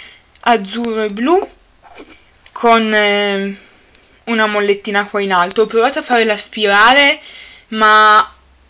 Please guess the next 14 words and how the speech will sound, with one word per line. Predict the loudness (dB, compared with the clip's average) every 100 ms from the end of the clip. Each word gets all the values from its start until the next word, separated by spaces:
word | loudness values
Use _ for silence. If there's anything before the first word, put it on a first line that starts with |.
| _ _ _ -8
credo | 0 2 2
che | 0
sia | -2
più | -4 -4
comodo | -2 -2 -2
attaccare | -4 -6 -2 0
con | 0 0
la | 0
colla | 0 -2 -2
a | 0
caldo | 0 0 0
la | 0
mollettina. | 0 -4 -6 -12 -18 -16 -8 -8 -8 -16 _ _ _ _ _ -20 -20 -18 -18 -18 -20 -20 -20 _ 0
Poi | 6 6 4 -4